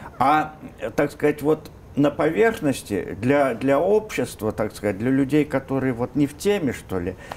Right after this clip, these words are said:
вот, или где-то там рядом, за пределами А, для них это всё смотрится иначе. Вот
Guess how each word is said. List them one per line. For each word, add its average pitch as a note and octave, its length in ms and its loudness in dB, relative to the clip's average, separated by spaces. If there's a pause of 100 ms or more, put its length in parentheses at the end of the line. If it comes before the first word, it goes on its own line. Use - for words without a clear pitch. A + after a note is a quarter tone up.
(540)
вот, A2 420 0
или C3 180 4
где-то A2+ 420 0
там G#2+ 240 -2
рядом, A2 380 0 (180)
за A2 280 -2
пределами G#2 680 -2 (1000)
А, C#3 280 2 (240)
для D3+ 280 0
них A#3 220 0
это A3+ 140 0
всё G#3+ 200 0
смотрится A3 600 0
иначе. D#3 460 -2
Вот C3+ 260 -2